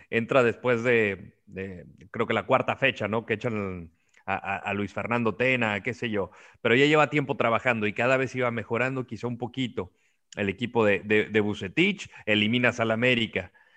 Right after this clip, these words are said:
Eh, con lo trabajado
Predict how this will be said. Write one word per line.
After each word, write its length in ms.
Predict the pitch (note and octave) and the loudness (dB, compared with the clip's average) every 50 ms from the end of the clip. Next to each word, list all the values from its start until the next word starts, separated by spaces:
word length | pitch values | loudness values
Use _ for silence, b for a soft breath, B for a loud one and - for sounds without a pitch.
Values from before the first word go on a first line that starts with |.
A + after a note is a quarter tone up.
| _ _ | _ _
Eh, 800 | - G#2 A2+ A2 A2 A2 A2 A2 A2 A2 G#2+ G#2+ E2+ - - _ _ _ _ _ _ _ _ _ _ _ _ _ | -2 0 2 4 4 4 4 4 4 2 2 0 -2 -6 -12 _ _ _ _ _ _ _ _ _ _ _ _ _
con 260 | - D3 C#3 C3+ C3+ | 2 4 4 6 6
lo 160 | C3+ C3 B2+ - | 4 4 2 0
trabajado 1000 | C#3+ C3 C3 C3+ C3+ B2+ - - D3 E3+ E3+ E3 D#3+ D3 C3 A2+ G2+ G2 - | 0 0 2 2 2 0 0 0 2 4 4 4 4 4 4 2 2 0 -4